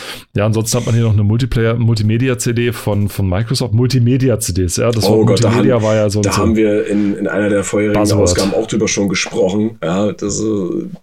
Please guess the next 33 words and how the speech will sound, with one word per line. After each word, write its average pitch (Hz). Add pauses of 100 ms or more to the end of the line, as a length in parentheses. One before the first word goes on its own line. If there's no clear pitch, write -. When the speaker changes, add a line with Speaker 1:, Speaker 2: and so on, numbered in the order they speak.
(140)
Speaker 2:
das -
ist -
ein 113
sehr 98
interessantes 95
Thema, 92
Multimedia-C 92
D, 87 (200)
ja. - (360)
Da 170
wurde, 110
Speaker 1:
Mhm. 123
Speaker 2:
im 101
Prinzip 113
wurde 117
da 107
einfach 113
nur 117
versucht, 110
alles 110
Mögliche, 110
was 98
unter 104
dem 98
Begriff 107
Multimedia, 101
äh, 92
hing, 107 (340)
auf -
eine 98
Scheibe 110
zu 107
pressen, 110